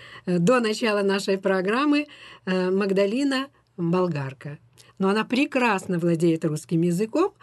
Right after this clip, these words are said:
но считает, что её русский не такой уж хороший. И иногда, как она меня предупредила, может забывать русские слова,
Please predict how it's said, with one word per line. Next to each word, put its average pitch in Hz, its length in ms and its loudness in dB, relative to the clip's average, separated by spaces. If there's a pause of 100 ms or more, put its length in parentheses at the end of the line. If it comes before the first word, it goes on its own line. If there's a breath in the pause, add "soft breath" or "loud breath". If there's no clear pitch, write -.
(280 loud breath)
но 220 220 0
считает, 285 480 0
что - 160 -2
её 220 340 2
русский 302 540 2 (180 loud breath)
не 269 240 2
такой 247 440 2
уж 226 120 -8
хороший. 196 600 0 (260 loud breath)
И 247 320 0
иногда, 202 600 0 (300 loud breath)
как 208 220 -2
она 196 220 0
меня 185 260 0
предупредила, 175 800 0 (240 loud breath)
может 226 320 0
забывать 220 460 0
русские 196 340 -2
слова, 175 420 -2